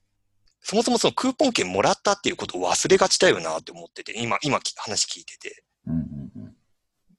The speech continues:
Speaker 1: もうさっきちょっと言いかけたんですけど、そのなんか松清で毎回その会計するたびに、
Speaker 2: うん。
Speaker 1: そのレシートと一緒になんかいっぱいクーポン券くれるんですよ。なんか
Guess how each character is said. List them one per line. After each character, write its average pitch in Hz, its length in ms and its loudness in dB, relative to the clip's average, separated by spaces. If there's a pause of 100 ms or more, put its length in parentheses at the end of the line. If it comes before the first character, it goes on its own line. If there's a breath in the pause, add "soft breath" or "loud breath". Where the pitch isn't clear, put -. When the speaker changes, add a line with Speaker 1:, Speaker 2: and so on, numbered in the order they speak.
(160)
Speaker 1:
も - 100 -18
う - 20 -20
さ - 220 -12
っ - 20 -20
き - 100 -12
ち 247 60 -4
ょ - 20 -6
っ - 20 -14
と 123 80 -2
言 120 120 0
い 147 40 -2
か - 140 2
け 117 100 -4
た - 100 -14
ん - 40 -14
で - 60 -20
す - 80 -18
け 85 80 -16
ど、 - 60 -20
そ 90 120 -18
の 87 60 -18
な 87 100 -14
ん - 20 -16
か - 120 -16
松 - 300 -4
清 311 280 -4
で 277 300 2 (160)
毎 190 200 4
回 196 200 2
そ - 120 -2
の 185 80 2
会 233 260 2
計 233 180 4
す - 120 0
る 214 120 2
た 214 120 4
び 220 120 0
に、 202 360 2 (320)
Speaker 2:
う - 40 -8
ん。 - 200 -10 (540)
Speaker 1:
そ 127 80 0
の 104 140 4
レ 120 100 4
シ 277 240 4
ー 262 60 0
ト 262 100 2
と 240 140 2
一 214 80 4
緒 - 160 4
に 202 100 4
な 196 120 4
ん - 20 -2
か - 100 -2
い 220 80 0
っ - 120 -10
ぱ 277 80 4
い 254 60 0
ク - 160 -2
ー 226 40 0
ポ 233 140 4
ン 202 60 4
券 92 140 -6
く - 120 -10
れ 92 60 2
る 90 40 -4
ん - 40 -10
で - 40 -10
す - 100 -12
よ。 - 100 -20
な 104 60 0
ん - 20 -14
か - 100 -4